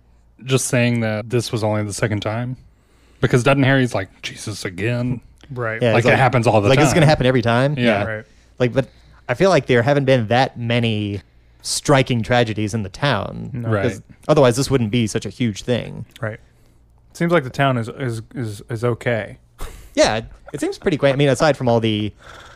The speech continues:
Speaker 3: uh, subterfuge and
Speaker 2: <laughs>
Speaker 3: incestual relationships,
Speaker 2: Yeah.
Speaker 1: Right.
Speaker 3: it, it
Speaker 2: Weird.
Speaker 3: seems like a pretty
Speaker 2: In bad business.
Speaker 1: And the freaking, the street youths are
Speaker 3: Yeah, like, it's just
Speaker 2: Yeah.
Speaker 3: functioning fine,
Speaker 1: ridiculous.
Speaker 3: I guess, yeah.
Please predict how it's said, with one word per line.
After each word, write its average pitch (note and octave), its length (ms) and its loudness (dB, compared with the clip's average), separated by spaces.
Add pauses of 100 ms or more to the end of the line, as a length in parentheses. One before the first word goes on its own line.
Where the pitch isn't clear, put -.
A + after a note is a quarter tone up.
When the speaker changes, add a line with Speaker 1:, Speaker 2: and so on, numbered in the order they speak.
Speaker 3:
uh, A2 320 2
subterfuge A#2 880 2
and G#2+ 500 0
Speaker 2:
<laughs> - 120 -14
Speaker 3:
incestual C3 500 2
relationships, A#2 720 0
Speaker 2:
Yeah. C#3+ 140 -4
Speaker 1:
Right. B2 100 -8 (520)
Speaker 3:
it, B2+ 80 -8
it E3 120 6
Speaker 2:
Weird. A#2+ 140 2
Speaker 3:
seems A#3+ 140 0
like D#3+ 120 4
a A#2 40 4
pretty B2 520 2 (220)
Speaker 2:
In A#2+ 120 -10
bad A2+ 300 -4
business. A2+ 260 -6
Speaker 1:
And B2+ 80 0
the A2 80 -4
freaking, A2+ 600 -4
the G#2+ 80 -4
street C#3+ 460 0
youths G2 520 -6
are A2+ 240 -6
Speaker 3:
Yeah, A#2 60 -6
like, G#2+ 120 -4
it's A2+ 180 -8
just C3+ 200 -4
Speaker 2:
Yeah. D#3 100 -10
Speaker 3:
functioning A2 380 -2
fine, G#2+ 380 -4
Speaker 1:
ridiculous. A#2+ 420 -4
Speaker 3:
I - 80 -4
guess, G#2 300 -4
yeah. G#2+ 140 -10